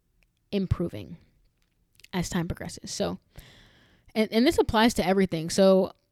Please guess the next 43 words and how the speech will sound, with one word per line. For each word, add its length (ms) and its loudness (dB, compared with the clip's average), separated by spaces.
you 80 2
know, 160 2
I 100 6
don't 100 4
know 120 4
why 180 6
some 180 0
people 200 4
think 220 -2
relationships 500 -2
are 80 -2
different, 500 -2
but 240 0
if 220 -2
you 420 4
stop 420 0
watering 460 2
a 60 -4
plant, 500 -2
it's 160 0
gonna 200 2
die. 360 0
If 120 4
you 80 6
stop 220 0
going 200 4
to 60 4
your 100 4
job, 480 -2
you're 160 2
gonna 140 0
get 160 -2
fired. 500 -2
If 140 -2
you 60 2
buy 180 2
a 80 4
home 380 2
and 120 2
you 60 2
never 200 2
clean 220 2
it, 120 -2